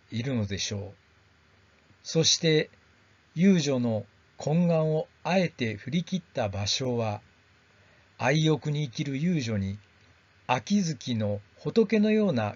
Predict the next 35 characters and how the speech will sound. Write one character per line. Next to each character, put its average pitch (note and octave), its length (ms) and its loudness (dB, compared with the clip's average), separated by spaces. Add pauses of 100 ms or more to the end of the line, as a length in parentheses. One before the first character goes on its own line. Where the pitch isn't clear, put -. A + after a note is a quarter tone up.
(100)
清 F#3+ 340 0
ら F3 120 0
か A#2+ 140 -2
な G2+ 180 -2
慈 G#2 280 -2
愛 D#3 200 0
の E3 120 0
光 D#3 420 -4
を C3 100 -4
注 G#2+ 160 -10 (180)
ぐ A#2+ 160 -4
こ G2 160 -12
と G#2+ 140 -8
で、 F#2 220 -10 (420)
清 D3 320 2
め D#3 120 2
て D3+ 160 0
あ C#3 80 0
げ D3+ 140 -2
た C#3+ 200 -4
い G#2 160 -4 (200)
と F#3 120 2
い G3 140 6
う F#3 60 4
思 F#3+ 240 4
い D#3 120 2
を G#2 220 0 (140)
込 - 120 -2
め D#3+ 140 4
て B2 100 -4
い A2+ 80 0
る A2+ 100 0
よ G#2 160 -2
う G#2 60 -2
に C3+ 220 -8